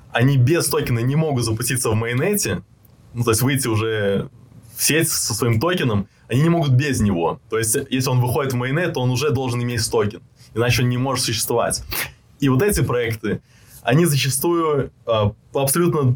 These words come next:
бредовым даже причинам, как-то категориям делают, а, снапшоты, какие-то аирдропы, там, какую-то Эн Эф Ти-шку там залу-, а, заминтил в тестнете, какую-то форму там заполнил,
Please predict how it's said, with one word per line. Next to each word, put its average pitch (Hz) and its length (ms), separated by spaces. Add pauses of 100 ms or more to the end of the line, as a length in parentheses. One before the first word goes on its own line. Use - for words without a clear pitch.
(140)
бредовым 131 540
даже 98 460
причинам, 123 720
как-то 98 240
категориям 123 500
делают, 127 500
а, 104 240
снапшоты, 110 640 (340)
какие-то 131 380
аирдропы, 117 680
там, 101 300 (600)
какую-то 175 400
Эн 165 120
Эф - 80
Ти-шку 151 460
там 123 200
залу-, 123 380
а, 101 600
заминтил 120 720
в 110 280
тестнете, 110 640
какую-то 165 460
форму 135 560
там 117 180
заполнил, 107 720